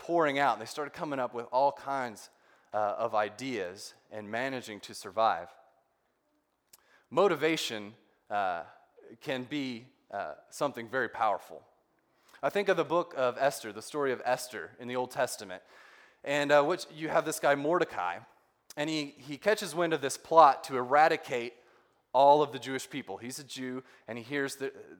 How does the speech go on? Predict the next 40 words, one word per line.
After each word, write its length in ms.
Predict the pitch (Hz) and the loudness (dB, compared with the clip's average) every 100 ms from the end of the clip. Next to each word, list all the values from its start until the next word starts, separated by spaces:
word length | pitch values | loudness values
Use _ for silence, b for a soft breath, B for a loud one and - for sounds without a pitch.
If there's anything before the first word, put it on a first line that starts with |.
| 113 | -16
that 120 | 110 | -6
they're 120 | 135 | -4
gonna 220 | 156 143 | -2 -2
just 260 | 123 117 - | -4 -10 -4
wipe 220 | 110 120 | -2 0
out 140 | 110 95 | 0 -2
the 80 | |
Jews, 280 | - 95 87 | -10 -14 -14
basically. 500 | - 90 - - 80 | -12 -12 -12 -12 -8
And 100 | 117 | -4
at 140 | 147 - | -4 -6
first, 440 | - 254 262 - | -4 -2 -2 -4
it 100 | 127 | -10
describes 680 | 131 - - 185 208 185 147 | -10 -10 -2 2 4 2 -4
Mordecai 680 | 135 160 147 - 101 92 98 B B B B | -4 -4 -4 -2 0 0 -4 B B B B
in 120 | 147 | -6
this 120 | 156 151 | -4 -4
state 360 | - 185 170 | -2 0 0
of 80 | 156 | 0
just 220 | 135 123 | -6 -10
weeping 760 | 135 135 175 196 - 117 95 98 b b b | -12 -10 -8 -8 -10 -14 -14 -18 b b b
and 180 | 131 135 | -6 -6
mourning 640 | 135 147 170 170 156 127 123 | -4 -2 0 0 0 -6 -8
and 300 | 123 120 123 | -10 -10 -8
wailing 560 | 147 170 180 165 147 | -4 0 0 0 -4
before 380 | 127 123 147 139 | -8 -10 -6 -6
God. 320 | 131 135 131 117 | 2 4 4 4
He's 160 | 127 | -6
doing 240 | 143 151 143 | -6 -4 -4
the 80 | |
whole 120 | 143 127 | -4 -6
sackcloth 760 | - 147 135 156 143 139 139 | 0 0 0 2 6 6 2
and 100 | 110 | -8
ashes 540 | 123 139 139 139 127 - | -4 -2 -4 -6 -12 -8
thing, 380 | 135 131 123 123 B B B | -4 -4 -6 -10 B B B
and 80 | 135 | -8
he's 100 | 135 | -6
just 200 | 165 - | -8 -4
completely 580 | 151 - 165 170 156 135 | -6 -6 -6 -4 -4 -8
distraught. 560 | 131 - 160 151 101 | -8 -4 4 6 4